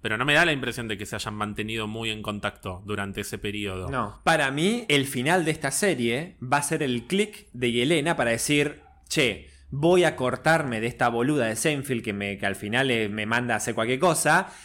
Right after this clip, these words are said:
Speaker 2: Para mí este va a ser el click a decir, "Che, me equivoqué. Voy a empezar a ser un poquito más inteligente en averiguar y, y tener mejores fuentes", digamos. Para mí va a pasar eso.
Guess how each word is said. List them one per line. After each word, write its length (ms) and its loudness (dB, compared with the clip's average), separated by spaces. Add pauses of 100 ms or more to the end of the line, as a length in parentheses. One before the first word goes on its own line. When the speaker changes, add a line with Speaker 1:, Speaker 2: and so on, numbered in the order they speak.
(180)
Speaker 2:
Para 180 6
mí 80 2
este 140 2
va 60 4
a 20 4
ser 160 2
el 40 4
click 180 0
a 40 4
decir, 300 2
"Che, 400 0
me 160 0
equivoqué. 800 0
Voy 200 2
a 40 4
empezar 340 0
a 60 -2
ser 120 -4
un 120 -4
poquito 340 -2
más 160 0
inteligente 480 -2
en 80 -2
averiguar 800 0 (400)
y, 280 0
y 40 -2
tener 260 2
mejores 340 0
fuentes", 480 -2
digamos. 520 -6
Para 220 -2
mí 340 0
va 300 -2
a 20 0
pasar 240 -4
eso. 260 -10